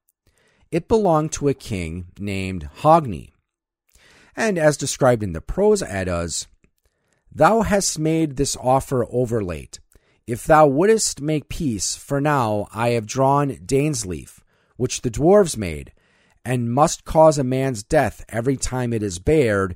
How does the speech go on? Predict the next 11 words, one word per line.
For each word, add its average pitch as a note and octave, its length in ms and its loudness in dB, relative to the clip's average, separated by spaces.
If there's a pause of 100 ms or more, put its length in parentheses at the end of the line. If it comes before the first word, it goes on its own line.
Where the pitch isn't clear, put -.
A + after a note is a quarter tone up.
(460)
nor A#2+ 240 0
ever C3+ 320 2
fails C3+ 640 0
in A2 120 -8
its G2+ 180 -6
stroke. G2+ 540 -2 (240)
Moreover, C3+ 720 2 (460)
the B2 100 0
wound F#3 320 2
heals C3 640 2
not C3+ 420 -2